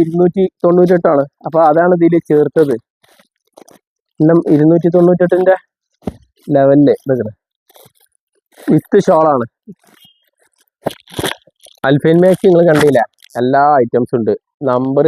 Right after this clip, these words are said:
ഞാൻ സ്ക്രീനിൽ കൊടുക്കാം, നിങ്ങൾ വിളിച്ചോളി. പെരുന്നാളിന്റെ ആ, ആ ടൈമിൽ വിളിക്കരുത്, വിളിക്കുകയാണെങ്കിൽ അപ്പൊ തന്നെ വിളിച്ചിട്ട് കൺഫേം ചെയ്യുക, നിങ്ങൾക്ക് സാധനം കിട്ടും. സീസൺ ആയി കഴിഞ്ഞാൽ സാധനം കിട്ടൂല, സാധനം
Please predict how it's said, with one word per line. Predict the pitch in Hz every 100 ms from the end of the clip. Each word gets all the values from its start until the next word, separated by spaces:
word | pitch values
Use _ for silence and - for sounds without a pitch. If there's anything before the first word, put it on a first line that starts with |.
| 143
ഞാൻ | 135
സ്ക്രീനിൽ | _ 135 120 127 135
കൊടുക്കാം, | 110 104 123 -
നിങ്ങൾ | 123 127
വിളിച്ചോളി. | 120 - 127 123 135 - _ _ _ - - -
പെരുന്നാളിന്റെ | 151 147 151 165 175 180 165
ആ, | 165 - _ _ - - _ _ - - - - -
ആ | 165 185
ടൈമിൽ | 175 170 175 185 208 214
വിളിക്കരുത്, | 160 - 143 139 131 _ -
വിളിക്കുകയാണെങ്കിൽ | 151 147 - 180 180 170
അപ്പൊ | 170 151
തന്നെ | 170 190
വിളിച്ചിട്ട് | 156 143 151 147 196 -
കൺഫേം | 147 135 147 160
ചെയ്യുക, | 147 143 147 -
നിങ്ങൾക്ക് | 147 156
സാധനം | 143 131 139
കിട്ടും. | 131 - 113 _ _ - - - - -
സീസൺ | 170 170 208 190
ആയി | 180
കഴിഞ്ഞാൽ | 185 170 180 -
സാധനം | 147 147 156
കിട്ടൂല, | 147 - 135 135 151 - - - -
സാധനം | 131 143 165